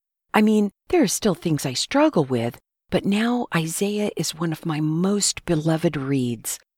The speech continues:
Okay, I'd be lying to you if I said I had Ezekiel and Revelation all figured out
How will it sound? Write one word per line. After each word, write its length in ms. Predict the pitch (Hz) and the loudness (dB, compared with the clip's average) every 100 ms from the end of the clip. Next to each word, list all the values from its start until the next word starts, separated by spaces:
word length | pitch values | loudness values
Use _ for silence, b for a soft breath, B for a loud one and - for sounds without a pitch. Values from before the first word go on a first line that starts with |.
| _ _ - | _ _ 4
Okay, 380 | 196 160 131 | 4 4 0
I'd 180 | 151 170 | 0 0
be 100 | 175 | 2
lying 400 | 151 151 139 139 | 2 2 4 4
to 160 | 131 135 | 4 0
you 280 | 120 117 117 - _ _ | 2 2 0 -4 _ _
if 140 | 156 | 2
I 80 | 151 | 2
said 260 | 147 - 156 | 2 0 0
I 80 | 143 | 0
had 320 | 139 139 135 160 | 0 -2 -2 -2
Ezekiel 760 | 139 147 160 - 143 135 127 | 0 2 0 0 -4 -2 0
and 220 | 113 117 135 _ - | 2 0 -2 _ 0
Revelation 760 | 151 151 147 135 139 147 147 131 | 6 6 4 2 4 4 2 0
all 140 | 117 | -2
figured 420 | - 135 123 123 | -2 -2 0 -2
out 320 | 113 104 - | -2 -4 -6